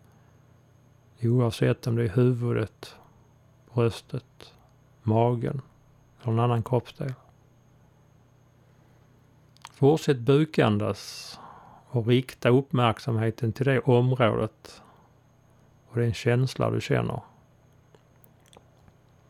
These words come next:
Det kan vara effektivt också att ligga och andas genom det här området. Så när du tänker på det du ska jobba med,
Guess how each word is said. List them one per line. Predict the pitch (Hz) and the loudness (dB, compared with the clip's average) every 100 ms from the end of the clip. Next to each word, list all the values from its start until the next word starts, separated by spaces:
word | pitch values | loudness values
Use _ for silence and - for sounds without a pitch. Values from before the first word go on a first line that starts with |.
| _ _ - - _ - - - - _ _ _ _ _ _ _ _ _ _ | _ _ -20 -20 _ -20 -20 -20 -20 _ _ _ _ _ _ _ _ _ _
Det | - | -4
kan | 123 | 0
vara | 117 | 4
effektivt | 151 143 127 - 127 117 - | 4 2 -2 0 0 0 0
också | 73 - - | 0 0 -2
att | 120 113 - - - | -2 -2 -10 -16 -4
ligga | 123 123 127 131 | 2 2 2 0
och | 117 - | 0 0
andas | 120 139 147 127 113 - | 2 2 2 0 -2 0
genom | 147 135 123 | 2 2 2
det | |
här | 120 | 4
området. | 117 117 120 113 - - - - - - _ _ _ _ _ _ _ _ _ _ _ _ | 4 2 0 -4 -6 -10 -18 -20 -20 -20 _ _ _ _ _ _ _ _ _ _ _ _
Så | - | -4
när | 120 123 | 0 2
du | 127 | 0
tänker | - 156 135 117 - | 2 2 2 0 -2
på | 110 147 | -2 2
det | 151 | 4
du | 123 | 4
ska | - | 2
jobba | 127 127 127 127 | 2 2 4 2
med, | 107 113 120 | 0 -2 -4